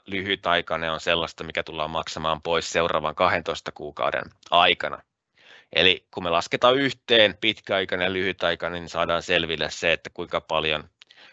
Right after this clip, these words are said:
sitä velkarahaa sillä yhtiöllä sillä het-, tilinpäätöspäivällä tai tilinpäätöshetkellä sitten kokonaisuudessaan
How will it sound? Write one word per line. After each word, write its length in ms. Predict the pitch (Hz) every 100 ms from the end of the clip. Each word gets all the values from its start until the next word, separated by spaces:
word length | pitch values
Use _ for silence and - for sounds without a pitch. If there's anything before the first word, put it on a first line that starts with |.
| _
sitä 260 | - 90 90
velkarahaa 680 | 107 107 98 98 90 92
sillä 300 | 90 90 87 - -
yhtiöllä 540 | 104 95 - 92 87
sillä 300 | - 85 82
het-, 220 | 82 82 _
tilinpäätöspäivällä 1080 | 104 101 92 87 - - 87 85 82 80 73 _ _ _ _ _ _
tai 120 | - 76
tilinpäätöshetkellä 1000 | 87 85 82 - - 92 - - 76 71
sitten 340 | - - - _ _ -
kokonaisuudessaan 1300 | 95 90 80 76 53 - - - - - - -